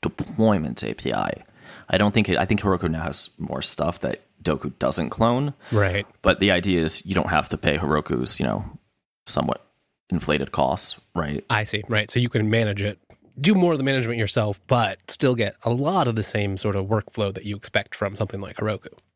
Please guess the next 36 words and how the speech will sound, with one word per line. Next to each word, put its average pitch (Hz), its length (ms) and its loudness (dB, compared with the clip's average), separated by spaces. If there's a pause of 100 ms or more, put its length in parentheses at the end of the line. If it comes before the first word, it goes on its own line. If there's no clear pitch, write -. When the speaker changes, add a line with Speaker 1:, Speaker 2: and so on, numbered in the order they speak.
Speaker 1:
Yeah, 95 160 6
and 98 140 4
that's 113 200 4
all 101 100 4
Docker 82 380 2
under 69 160 0
the 62 100 -2
hood. - 560 -2
So 98 140 2 (160)
if 85 180 0
you, 78 280 0
if - 120 -2
you 85 60 2
go 82 240 4
into 76 300 0
it, 69 100 -2
um, 55 420 -4 (540)
if 107 60 0
you 101 60 6
do, 104 100 6
like, 85 180 4
it's - 240 -4
Doku 98 420 4
enter 90 260 4
the 82 80 -6
name 78 260 2
of 73 100 -6
the 78 100 -2
application, 82 720 0 (760)
all 104 160 6
it 80 80 -4
gives 80 220 2
you 69 100 0
is 69 80 0
Docker - 280 -4
containers. - 600 -4